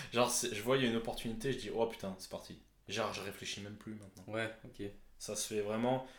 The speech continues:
Speaker 1: En fait, je me dis, et en fait, il y a un moment où quand t'appliques cette loi vraiment fort,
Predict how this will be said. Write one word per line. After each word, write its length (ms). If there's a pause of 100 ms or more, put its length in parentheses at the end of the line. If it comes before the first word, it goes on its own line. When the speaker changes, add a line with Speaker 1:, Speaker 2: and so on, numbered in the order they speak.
(160)
Speaker 1:
En 60
fait, 160
je 100
me 140
dis, 300 (920)
et 40
en 60
fait, 200
il 20
y 20
a 60
un 20
moment 340
où 100
quand 180
t'appliques 340
cette 320
loi 280
vraiment 300
fort, 540